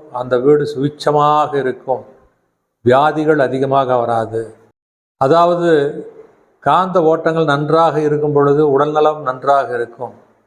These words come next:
காந்த ஓட்டங்கள் ஷார்ட் சர்க்யூட் ஆகும்போது உங்களுக்கு உடல் வலிகள், உடல் உபாதைகள் கண்டிப்பாக ஏற்படும்.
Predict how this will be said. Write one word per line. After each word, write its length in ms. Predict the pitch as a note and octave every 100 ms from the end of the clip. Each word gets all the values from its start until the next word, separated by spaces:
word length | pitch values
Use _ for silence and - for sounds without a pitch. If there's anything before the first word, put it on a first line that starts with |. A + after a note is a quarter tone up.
| _ _ _ _ _ _ -
காந்த 340 | D3 F#3+ F#3
ஓட்டங்கள் 420 | F3 F3 E3 E3+
ஷார்ட் 380 | E3+ C#3+ D#3 E3 -
சர்க்யூட் 440 | D3+ D#3 D#3 C#3
ஆகும்போது 540 | C#3 C3+ B2 A#2+ A#2 C3+ C#3+ - - _ _ _ _ _ _ _ _ B2+
உங்களுக்கு 480 | C#3 C3+ C3 C3 C#3 C#3+ C#3 - - _ _ _ _ -
உடல் 260 | B2 D3+
வலிகள், 460 | C#3+ C3+ B2 B2+ C3+ C#3 C3+ - _ _ _ _ _ _ _ _ _ _ _ _
உடல் 200 | C3 D3+
உபாதைகள் 720 | B2+ A#2 C#3 C#3 B2+ B2 C3 C3 C3+ - - _
கண்டிப்பாக 720 | B2 C3 C#3+ D3 C#3+ C#3+ C#3
ஏற்படும். 580 | B2+ B2 - A#2 A#2